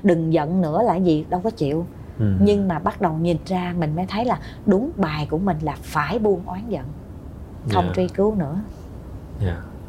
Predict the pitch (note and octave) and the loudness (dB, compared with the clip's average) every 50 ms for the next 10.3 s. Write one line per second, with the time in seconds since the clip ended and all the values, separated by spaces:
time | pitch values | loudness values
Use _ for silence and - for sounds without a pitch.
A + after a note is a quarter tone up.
0 | - - - D#2+ D#2 D3 A2+ G2 F#2 F#2 F2 F2 F#2 F#2 F#2+ F#2+ G2 G2 G2+ G2+ | -14 -12 -10 -8 -8 -6 -6 -4 -4 -4 -4 -4 -2 0 4 4 6 6 6 6
1 | F#2+ A#2 C3+ C3+ C3+ B2+ A#2+ A#2 A2+ A2 G#2 G2 F#2 F2+ F2 - A#2 A#2 - - | 4 4 2 2 2 2 2 2 0 2 2 2 2 0 0 -4 -4 -2 -2 -4
2 | - - - - - G#2+ G#2 G#2 G2 - - G#2+ G#2+ G#2 A2 - - A#2 G#2+ G#2 | -4 -6 -10 -10 -8 -6 -6 -6 -4 -2 -2 0 0 -2 -2 -2 0 2 2 2
3 | F#2+ G2+ A2+ A#2+ - G#2+ - G#2+ G2 G2 F#2+ F#2+ F2+ F2+ F2+ F2+ F2+ F2+ F2 - | 2 0 -2 -2 -2 -2 -2 -4 -4 -2 -2 -2 -2 -4 -6 -10 -12 -12 -10 -8
4 | F3 G3 G3 C4 C#4 C4 A3 G3 G3 - - - - - - - - - - - | -8 -8 -8 -8 -8 -8 -6 -8 -8 -10 -12 -14 -16 -16 -16 -16 -14 -8 -4 -2
5 | F#2+ G2 F#2 F2 - - A#2 A#2 A2+ G#2 G#2 G2 G2 F2+ A2 G#2+ G#2 F#2 F#2 G#2 | 0 0 0 0 0 0 0 2 2 2 0 0 0 -2 -2 -2 0 0 0 2
6 | G#2 F#2+ F#2 F#2 F#2 F#2 F#2 F#2+ G#2+ A2 - - - - - - G2 - F#2+ G2+ | 0 0 0 -2 -4 -6 -6 -8 -8 -10 -12 -12 -14 -12 -4 -2 0 0 0 -2
7 | F#2 - G#2+ G#2+ A2+ C3 C#3 C3 C3+ G#2+ - - - A2+ G#2 G2+ F#2+ F2+ - G#2 | -2 -2 0 2 2 2 2 2 0 -2 -2 -4 -6 -4 -2 -2 -2 -2 -4 -6
8 | G#2 - A2 G#2+ G#2 G2+ G#2+ - - - - - - - - A2 G#2 F#2 F#2 F2 | -6 -4 -2 -2 -2 -2 -4 -8 -12 -14 -14 -14 -6 -2 2 2 4 2 2 0
9 | F2 F2+ F#2+ F#2+ G#2 G#2+ B2+ B2 A2+ A2+ A#2+ C3+ C#3+ - F3 F#3 G#3 A#3 A3+ G3 | -2 -2 0 0 0 2 2 2 2 0 0 -2 0 0 0 2 2 2 2 2
10 | E3+ D#3 D#3 D3 C#3+ C#3+ | 2 2 0 0 -2 -2